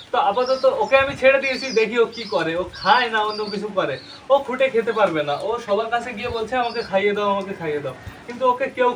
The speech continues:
খাওয়াচ্ছে না গাইস। তো ওকে আমার খাওয়াতে হবে, যেহেতু ওর পেটে এখন একদমই খাবার নেই, একদমই খাবার নেই বলতে গেলেই চলে। নামো, নামো, নামো, নেমে যাও। কে এটা? <laughs> কালদমের বাচ্চাটা গাইস।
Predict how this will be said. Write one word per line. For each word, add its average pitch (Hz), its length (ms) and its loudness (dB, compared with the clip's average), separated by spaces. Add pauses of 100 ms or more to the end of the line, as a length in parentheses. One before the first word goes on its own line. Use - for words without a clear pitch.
খাওয়াচ্ছে 175 340 -2
না 147 120 -4
গাইস। 143 240 -4
তো 202 120 -4
ওকে 196 140 -4
আমার 208 240 -2 (140)
খাওয়াতে 214 300 -2
হবে, 220 240 0 (400)
যেহেতু 214 300 0
ওর 226 60 2 (120)
পেটে 220 260 0
এখন 233 460 -4 (120)
একদমই 202 420 -2
খাবার 190 280 -2
নেই, 165 200 -6
একদমই 208 420 -6
খাবার 226 380 -4
নেই 226 160 -4
বলতে 214 320 -4
গেলেই 226 200 0 (100)
চলে। 135 240 -2 (460)
নামো, 202 180 -2
নামো, 220 260 -4
নামো, 226 240 -2 (960)
নেমে 208 180 -2
যাও। 247 140 0 (1120)
কে 269 80 0
এটা? 269 340 4 (220)
<laughs> 269 760 -4
কালদমের 226 460 4
বাচ্চাটা 196 440 2
গাইস। 156 220 -4